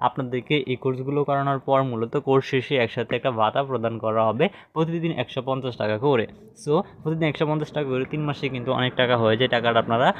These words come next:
ভাতা হিসাবে পাবেন। আহ, so, এখানে দেখতে পাচ্ছেন ভর্তির জন্য প্রয়োজনীয় কিছু কাগজপত্রের কথা বলা হয়েছে। সদ্য তোলা পাসপোর্ট সাইজের, আহ, দুই কপি ছবি,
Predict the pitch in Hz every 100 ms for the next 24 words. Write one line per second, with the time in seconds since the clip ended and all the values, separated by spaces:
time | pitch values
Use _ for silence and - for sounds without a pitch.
0 | - 123 110 - 127 131 120 113 107 143
1 | 180 - - - 117 113 - 156 185 170
2 | 160 180 180 190 139 127 160 165 165 156
3 | 165 160 160 143 151 135 143 143 147 135
4 | 127 131 123 123 120 107 185 220 - -
5 | - 139 147 156 156 147 127 - 139 143
6 | 131 139 139 - 117 113 127 131 123 -
7 | 117 107 175